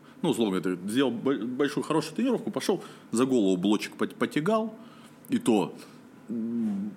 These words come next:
блок, э, вертикальный, я считаю, это шикарная штука. Это вот из тренажеров, наверное, одна из самых таких,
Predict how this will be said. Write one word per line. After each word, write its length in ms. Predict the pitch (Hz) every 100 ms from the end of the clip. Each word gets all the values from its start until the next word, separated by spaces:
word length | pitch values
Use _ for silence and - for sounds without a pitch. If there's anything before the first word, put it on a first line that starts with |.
| -
блок, 580 | 110 123 139 107 - -
э, 800 | 104 101 101 98 95 95 92 92 92
вертикальный, 680 | 127 - - 208 202 123
я 160 | 107 143
считаю, 360 | - - 104 85
это 120 | 80
шикарная 480 | - - 73 71 67
штука. 340 | - - -
Это 220 | 80 85 92
вот 160 | 82
из 200 | 92 98
тренажеров, 640 | - 98 101 120 147 -
наверное, 260 | 92 95 90
одна 260 | 85 107 92
из 100 | 78
самых 360 | - 85 82 -
таких, 260 | - -